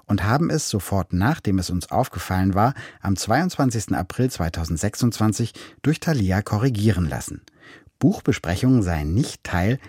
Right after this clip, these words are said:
des verlagsseitigen Reichweitenpakets. So richtig überzeugen konnte der F-A-Z-Herausgeber seinen S-Z-Kollegen aber nicht, zumal der dann auch noch fragt,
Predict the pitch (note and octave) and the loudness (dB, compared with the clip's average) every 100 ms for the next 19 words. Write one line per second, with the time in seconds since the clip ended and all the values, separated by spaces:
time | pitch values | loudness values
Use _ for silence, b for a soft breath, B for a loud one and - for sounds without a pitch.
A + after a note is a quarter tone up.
0 | B - F2 - D2+ D2 - - C#2+ D2 | B -6 -4 -2 -2 -2 -2 -2 -2 -2
1 | F#2+ G#2+ D#2 E2+ - D#2 - D#2 D#2+ - | 0 0 0 -2 -2 -4 -4 -4 -4 -4
2 | - B1 - - - _ _ _ _ B | -8 -8 -10 -12 -14 _ _ _ _ B
3 | B B - F#2+ A#2 - G2 E2 D2+ - | B B -6 0 0 0 -6 -4 -4 -2
4 | - G3+ E3+ G2+ A#2 C3+ A2+ - - F2 | 0 2 2 2 2 2 2 0 -2 -4
5 | - D3 - G2 E2 G2+ - A2+ A#2+ C3 | -2 -4 0 -2 2 0 0 0 2 2
6 | G2 G2+ - F#2 - C3+ - G#2+ A2+ B2+ | 2 2 0 -6 -4 -6 -2 0 4 4
7 | G#2 G#2 A2 D3 - - B B B - | 2 4 4 4 0 -18 B B B -2
8 | G#2+ G#2+ G2+ F2+ C3 E3 C#3+ - F#2+ A#2 | 2 4 4 4 4 6 2 2 0 0
9 | B2 - F#2+ B2 - | -4 -4 -2 -2 -6